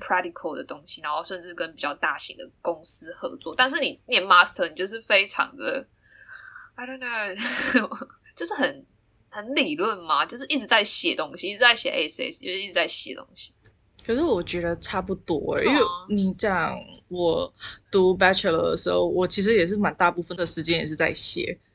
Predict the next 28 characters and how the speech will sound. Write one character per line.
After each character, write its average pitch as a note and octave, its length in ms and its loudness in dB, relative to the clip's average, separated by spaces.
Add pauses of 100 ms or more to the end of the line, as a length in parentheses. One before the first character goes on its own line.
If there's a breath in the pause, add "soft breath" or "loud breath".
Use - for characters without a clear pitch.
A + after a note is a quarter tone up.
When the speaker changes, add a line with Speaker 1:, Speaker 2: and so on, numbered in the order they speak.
(360)
Speaker 1:
你 G#3+ 100 -10
说 C4 120 0
蛮 G3 180 2
大 F#3 140 6
部 F#3+ 160 -4
分 G3+ 160 -14
时 D#3 160 -2
间 E3 140 -8
也 C#3+ 60 -8
是 E3 140 -10
都 E3 100 -2
在 D#3+ 120 2
写 - 300 -4
essay？ - 400 -6 (340)
Speaker 2:
在 A#3+ 240 6
写 E3+ 460 4
essay - 320 0
啊， - 80 2
然 F3 80 0
后 F3+ 140 2
在 F#3+ 120 0
写 F#3+ 160 0
报 D#3+ 240 0
告 - 240 -2
那 - 80 -6
一 - 120 -12
些。 - 340 -2
Speaker 1:
哦。 - 80 -14